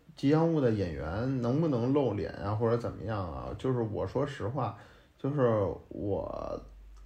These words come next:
嗯，你要保持一个度，就是你肯定不可能说我穿着这个吉祥物的衣服，我把头摘下来接受大家采访。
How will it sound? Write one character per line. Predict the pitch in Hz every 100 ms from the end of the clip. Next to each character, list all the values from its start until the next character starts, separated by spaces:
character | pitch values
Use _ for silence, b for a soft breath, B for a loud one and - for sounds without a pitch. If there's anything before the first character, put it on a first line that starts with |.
| - -
嗯， | 120 113 113
你 |
要 | 117 147
保 | 147 82
持 | 98 113
一 | 143 143 151
个 | 143 113 101 107 - - - - -
度， | 196 151 98 - -
就 | - 123
是 |
你 | 113 113 143 143
肯 | - 113
定 | 101 135
不 | 147 135
可 | 92
能 | 85 87 120
说 | 127 123
我 | - -
穿 | - 196 139
着 | 120 71
这 | - 98
个 | -
吉 | 101 107
祥 | 123 127
物 |
的 | 107
衣 | 98 120
服， | 117
我 | 98
把 | - 101
头 | - 95
摘 | - 120
下 | 110
来 | 92
接 | 104 113
受 | 117
大 | 107
家 | 98 107
采 | - 107
访。 | 127 -